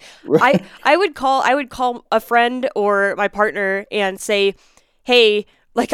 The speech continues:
Speaker 2: I can't walk. Come, come bring me some crutches and we're getting outta here." Like, before I would press that S O S button, assuming that
Speaker 1: Right.
Speaker 2: my life isn't in danger.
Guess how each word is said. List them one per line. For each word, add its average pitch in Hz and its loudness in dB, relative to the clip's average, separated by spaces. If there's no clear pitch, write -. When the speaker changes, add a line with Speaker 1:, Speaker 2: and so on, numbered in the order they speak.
Speaker 2:
I 226 2
can't 240 0
walk. 214 2
Come, 226 -2
come 240 -2
bring 233 -2
me 226 -2
some 202 -10
crutches 190 -2
and 175 -8
we're 180 -6
getting 175 -4
outta 180 0
here." 170 -4
Like, 202 0
before 214 0
I 202 4
would 190 0
press 185 -6
that 175 -2
S 180 -6
O 180 -4
S 185 -4
button, 160 -8
assuming 233 -2
that 214 4
Speaker 1:
Right. 185 -4
Speaker 2:
my 202 -2
life 214 -2
isn't 165 -10
in 165 -8
danger. 165 -8